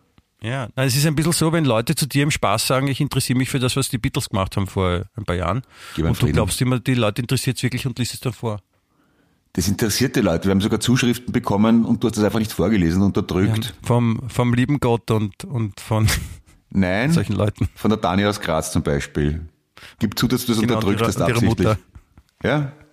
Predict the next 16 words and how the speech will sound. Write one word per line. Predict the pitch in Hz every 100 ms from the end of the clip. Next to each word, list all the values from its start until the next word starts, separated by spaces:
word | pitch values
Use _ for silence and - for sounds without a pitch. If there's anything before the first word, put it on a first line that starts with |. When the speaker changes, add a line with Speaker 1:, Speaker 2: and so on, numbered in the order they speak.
| _ _ _ _ - _ _ _
Speaker 2:
genau. | 139 135 90 82 - _ _ _ _ _ _ _ _ _ _ _ _ _ _ _ _ -
Ja, | 165 156 _
wirklich. | 127 - 90 - - - - - - _ _ _
Speaker 1:
Ja, | 131 135 - - 104 - - -
es | 147 -
ist | 170 -
nicht | 180 -
alles | 147 151 -
Gold, | 147 180 123
was | -
glänzt, | 101 90 - -
Clemens, | 90 82 82 -
will | - 80
ich | -
dann | 73
sagen. | - -